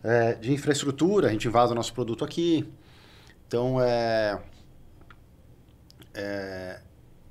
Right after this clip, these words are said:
é um estado que, por exemplo, em termos de, de, de mão de obra qualificada, a gente também sempre tá buscando, e aqui a gente encontra, por mais que a gente tenha gente sentada em outros estados brasileiros, a gente tem uma facilidade também de ter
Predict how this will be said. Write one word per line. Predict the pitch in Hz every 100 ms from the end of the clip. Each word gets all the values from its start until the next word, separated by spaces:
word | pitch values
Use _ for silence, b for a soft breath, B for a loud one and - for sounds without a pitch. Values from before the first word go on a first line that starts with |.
| - - -
é | 113
um | 113
estado | - 120 123 127
que, | 143 139 135
por | 127
exemplo, | 117 107 113 117
em | 110
termos | 104 117 113
de, | 104 120 110 101
de, | 104 107 110
de | 101 104
mão | 107 123
de | 120
obra | 120 127 117 107
qualificada, | 117 - 147 139 117 110 104 - -
a | 107
gente | 107 104
também | 117 104 113 117 113 104 95 B B
sempre | - 123 -
tá | 113
buscando, | - - 127 127 113
e | 104
aqui | 101 117
a |
gente | 107 107 110
encontra, | 117 131
por | 123
mais | 139 143
que |
a | 139
gente | -
tenha | 131
gente | 127 120 -
sentada | 117 117 117
em | 110
outros | 107 107
estados | 92 110 104
brasileiros, | 107 101 107 120 127 - B B B B
a | 117
gente | -
tem | 117
uma | 113
facilidade | - 120 110 104 104
também | - 98 107
de | 104 101
ter | 110 113 113 110 101